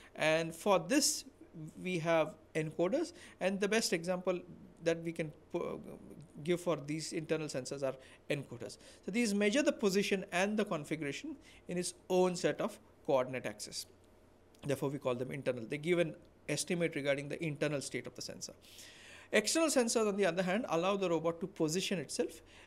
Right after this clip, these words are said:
relative to its environment, that is within its work cell. So these include, to a certain extent, pros-, proximity sensors, force sensors, vision systems that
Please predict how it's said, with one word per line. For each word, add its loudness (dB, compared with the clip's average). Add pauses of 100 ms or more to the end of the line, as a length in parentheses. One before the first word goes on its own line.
relative 8
to 4
its 4
environment, 0
that 0
is -2 (180)
within 6
its 0
work 0
cell. -6 (360)
So 2
these 2
include, 2 (260)
to 4
a -2
certain -2
extent, -6
pros-, 0 (100)
proximity 0
sensors, 0
force 0
sensors, -4 (300)
vision 4
systems -4
that 2